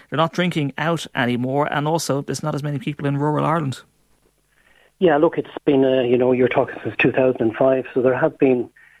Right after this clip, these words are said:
Speaker 2: many things that have affected, you know, trade, if you like, you know, the smoking ban, tighter drinking laws, public transport, and as you said, the change in, in, uh, distribution of population. But I do feel, though, that, you know, since covid in particular, with hybrid working, there has been a kind of a refocus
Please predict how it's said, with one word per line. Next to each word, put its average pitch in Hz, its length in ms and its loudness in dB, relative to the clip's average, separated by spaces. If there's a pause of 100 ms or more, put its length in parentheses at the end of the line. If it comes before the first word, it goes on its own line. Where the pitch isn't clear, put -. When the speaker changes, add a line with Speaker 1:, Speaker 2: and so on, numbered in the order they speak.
Speaker 2:
many 143 320 4
things 139 320 0
that 113 140 0
have 113 120 2
affected, 117 500 -2 (260)
you 151 100 4
know, 120 300 4
trade, 127 460 2
if 131 120 2
you 131 40 2
like, 120 320 2
you 135 60 2
know, 113 160 4
the 113 180 6
smoking 131 440 4
ban, 123 320 4
tighter 123 260 0
drinking 123 460 2
laws, 123 300 2 (1000)
public 131 280 0
transport, 131 380 2
and 160 220 2
as 131 100 0
you 131 160 -2
said, 131 220 2
the 123 80 -6
change 127 340 2
in, 120 280 4
in, 120 320 4
uh, 113 320 0
distribution - 500 0
of 110 80 0
population. 123 640 2
But 156 140 0
I 151 160 0
do 165 200 2 (100)
feel, 156 180 4
though, 123 220 -4
that, 120 220 0 (760)
you 135 80 2
know, 131 260 2
since 147 160 0
covid 139 320 2
in 123 120 -4
particular, 123 580 0
with 127 160 0
hybrid 123 340 0
working, 123 380 2
there 117 100 0
has 160 160 2
been 139 160 -2
a 127 60 2
kind 123 160 0
of 110 40 -2
a 117 40 4
refocus 123 560 2